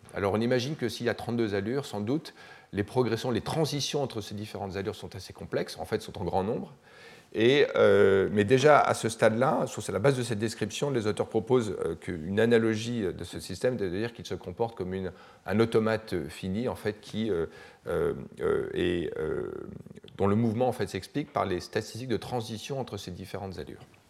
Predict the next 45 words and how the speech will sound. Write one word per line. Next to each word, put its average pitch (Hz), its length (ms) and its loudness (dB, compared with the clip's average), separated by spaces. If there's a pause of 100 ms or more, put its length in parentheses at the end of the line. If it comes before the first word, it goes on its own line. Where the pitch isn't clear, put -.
(680)
Alors 101 160 4
ce - 80 -4
qui 135 100 2
indique 147 320 4
que 117 220 6
ce 113 140 -4
qu'il - 340 -6
comporte 147 340 6
de 117 80 2
regard-, 110 320 2
de 104 160 0
regarder, 117 640 2 (480)
ce - 140 -2
ne 107 40 -4
sont 123 120 2
pas 123 120 2
les 110 160 4
allures 120 260 4
t-, - 200 -18
en - 100 -4
tant 113 180 -2
que 113 100 -8
telles, 117 320 0 (360)
mais 98 80 0
les 101 120 2
transitions 131 720 -2 (240)
en 107 60 -6
tant 107 120 -4
que 104 60 -6
telles, 143 160 4
c'est 120 240 2
en 110 80 0
fait - 180 0
les, 110 140 -2 (100)
le 107 140 -2
fait 160 240 -4
qu'il 104 160 -6
n'y 107 80 6
a 107 60 6
pas, 151 380 2 (1000)
excusez-moi, 85 440 -8 (180)
j'ai - 240 -20
sauté - 200 -14
une 87 80 -8
diapositive, 95 580 -6